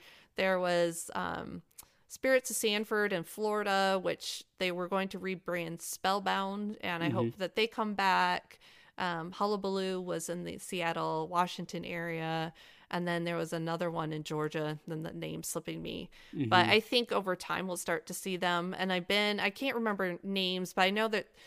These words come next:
Speaker 1: there's one actually coming up that they're getting started in Jackson, Michigan. So, like,
Speaker 2: Mm-hmm.
Speaker 1: a smaller one. So that definitely makes me happy, because one of the things that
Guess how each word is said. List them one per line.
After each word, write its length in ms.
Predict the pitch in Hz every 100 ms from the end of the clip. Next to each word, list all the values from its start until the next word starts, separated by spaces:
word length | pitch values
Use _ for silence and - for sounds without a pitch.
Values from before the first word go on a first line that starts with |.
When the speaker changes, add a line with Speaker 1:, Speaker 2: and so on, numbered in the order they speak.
| - - -
Speaker 1:
there's 240 | 196 190
one 240 | 196 277 311
actually 640 | 220 - 208 185 185 175 -
coming 340 | 196 190 180
up 300 | 175 170 - -
that 160 | 185 -
they're 140 | 175
getting 280 | 180 170 165
started 480 | - 165 165 175 170
in 120 | 160
Jackson, 560 | 160 160 - - 247 247
Michigan. 640 | 254 - 254 247 269 285 277
So, 240 | - -
like, 140 | 196 123
Speaker 2:
Mm-hmm. 60 |
Speaker 1:
a 20 | 123
smaller 420 | 120 185 190 190
one. 220 | 196 196
So 300 | - 190 185 - - - -
that 200 | 240 -
definitely 380 | 226 214 220 208
makes 460 | 202 180 - - 190
me 100 | 180
happy, 480 | 165 175 240 269 269
because 320 | 208 185 170
one 120 | 196
of 40 | 202
the 60 |
things 440 | 185 180 180 180 -
that 300 | 170 156